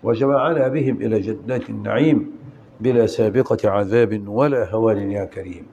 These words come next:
الحمد لله رب العالمين، صلى الله على سيدنا محمد النبي الأمي وعلى آله وصحبه وسلم. ونختم بمسألة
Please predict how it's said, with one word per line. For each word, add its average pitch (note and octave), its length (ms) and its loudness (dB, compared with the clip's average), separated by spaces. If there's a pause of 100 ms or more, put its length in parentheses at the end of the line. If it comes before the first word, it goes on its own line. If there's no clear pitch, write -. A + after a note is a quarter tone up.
الحمد C#3+ 260 -2
لله G#2 400 -4
رب - 200 -10
العالمين، A2+ 680 -2 (460)
صلى A2 260 -6
الله A2+ 380 0
على A2 160 -2
سيدنا G#2+ 360 -6
محمد C3 540 -4
النبي G#2+ 360 -6
الأمي G#2 360 -8
وعلى G#2+ 280 -4
آله A2+ 160 -4
وصحبه B2 340 -10
وسلم. D#3 400 -6 (560)
ونختم D3+ 680 0
بمسألة A#2+ 680 -2